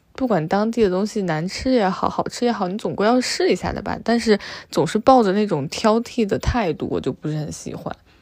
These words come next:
比如我妈有的时候就会，比如我们一起出去旅游，“哎呀，这个不好吃，那个也不好吃。”那你就是，那你还出来干嘛呀？你在家待着得了呗。<laughs> 我这种就会挺愤怒的，但是我也不会给人家翻脸了。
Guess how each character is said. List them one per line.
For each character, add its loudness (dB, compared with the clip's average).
比 -2
如 4
我 4
妈 -2
有 2
的 2
时 0
候 2
就 2
会， 0
比 -6
如 -6
我 -4
们 -2
一 -2
起 -4
出 -6
去 0
旅 -2
游 -4
，“哎 0
呀， 0
这 8
个 4
不 -2
好 2
吃， -2
那 0
个 6
也 6
不 2
好 0
吃。” -4
那 2
你 4
就 6
是， 6
那 4
你 6
还 6
出 6
来 10
干 10
嘛 6
呀？ 2
你 -2
在 0
家 10
待 10
着 8
得 6
了 6
呗。 6
<laughs> -14
我 6
这 2
种 4
就 4
会 8
挺 -6
愤 -2
怒 -2
的， -6
但 -4
是 -6
我 -4
也 -4
不 -10
会 -4
给 -6
人 -6
家 -4
翻 -8
脸 -8
了。 -20